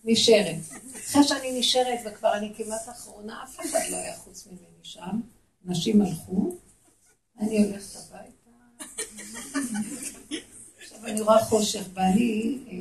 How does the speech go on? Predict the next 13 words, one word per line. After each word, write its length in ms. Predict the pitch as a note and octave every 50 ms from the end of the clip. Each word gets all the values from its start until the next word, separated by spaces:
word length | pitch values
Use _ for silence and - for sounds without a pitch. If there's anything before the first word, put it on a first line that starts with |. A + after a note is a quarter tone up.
| F3+ F3+ F3 F3 E3+ - - _ _ _ _ _ _ _
עוד 140 | G#3 G3+
החליט, 380 | G3+ F#3 - B3+ B3 B3 - F#3+
גם 100 | G#3+ G#3
הוא 160 | G#3+ A#3 A#3+ A3
יש 160 | G#3 - -
לו 160 | G#3+ G#3 -
שתי 320 | - - - A#3+ B3 B3+ B3 -
חולי 240 | A#3 A3 A3+ A3+ A#3
שיגעון 460 | A3+ - A3+ - G#3 G#3 G#3 G3+ G#3
הגדלות, 480 | G3+ F#3+ F#3+ F#3+ F#3 F3+ F3+ F3+ F3+ F#3 - - - _ - - - - _ - -
אחד 160 | A#3+ A3 A3 A3+
יישאר 400 | A3 - - B3 A#3+ A3+ A3+ A3
שם 140 | - A#3